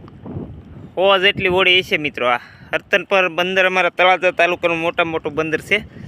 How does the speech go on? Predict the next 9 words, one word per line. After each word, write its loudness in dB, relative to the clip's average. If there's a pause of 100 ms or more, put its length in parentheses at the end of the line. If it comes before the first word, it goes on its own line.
(420)
અને -2 (260)
મત્સ્ય -4
ઉદ્યોગ -2
માટે -2
પણ -8
જાણીતું -2
છે. -2 (1080)
તો -2
મિત્રો, -4